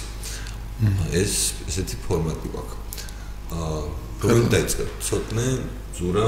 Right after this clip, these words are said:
Speaker 2: რა მოხდა გუშინ და რა ხდება დღეს მნიშვნელოვანი?
Speaker 1: აა, მნიშვნელოვანი ამბავი არის ერთი, ეხლა უნდა იყვნენ ქორთიერთში შეკრებილი პარტიები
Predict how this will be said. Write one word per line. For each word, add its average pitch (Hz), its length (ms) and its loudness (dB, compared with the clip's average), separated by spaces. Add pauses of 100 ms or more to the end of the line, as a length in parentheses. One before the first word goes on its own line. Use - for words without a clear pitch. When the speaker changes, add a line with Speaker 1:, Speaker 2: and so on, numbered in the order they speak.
(120)
Speaker 2:
რა 98 160 2
მოხდა 82 440 0 (480)
გუშინ 87 440 2 (360)
და - 220 -2
რა 80 200 0
ხდება 78 320 -2
დღეს 73 240 -2
მნიშვნელოვანი? 78 680 -2 (380)
Speaker 1:
აა, 117 220 12
მნიშვნელოვანი 127 460 12
ამბავი 120 260 12
არის 113 180 12
ერთი, 110 260 10
ეხლა 113 260 10
უნდა 110 180 8
იყვნენ 113 200 6
ქორთიერთში 110 760 10
შეკრებილი 110 720 10
პარტიები 107 640 6